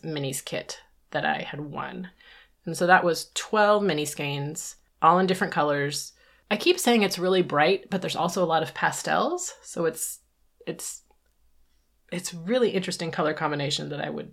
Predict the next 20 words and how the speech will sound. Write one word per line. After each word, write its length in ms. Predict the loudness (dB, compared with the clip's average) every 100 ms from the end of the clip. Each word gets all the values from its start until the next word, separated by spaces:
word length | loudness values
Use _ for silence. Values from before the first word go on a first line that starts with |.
| -8
obviously 380 | -6 -6 -8 -6
never 240 | -2 0
have 160 | 0 4
<laughs> 20 |
picked 320 | 6 6 6
on 120 | 6
my 200 | 8 6
own, 300 | 6 4 2
but 280 | 4 4 2 -4
I 100 | -2
love 320 | 0 2 2 0
it 100 | -2
so 180 | -2 2
much. 380 | 0 0 -4 -6 _
It 140 | 0 0
is 140 | -2
so 280 | -4 2 2
bright 240 | 4 2 2
and 100 | 2
cheerful. 560 | 2 2 2 0 -2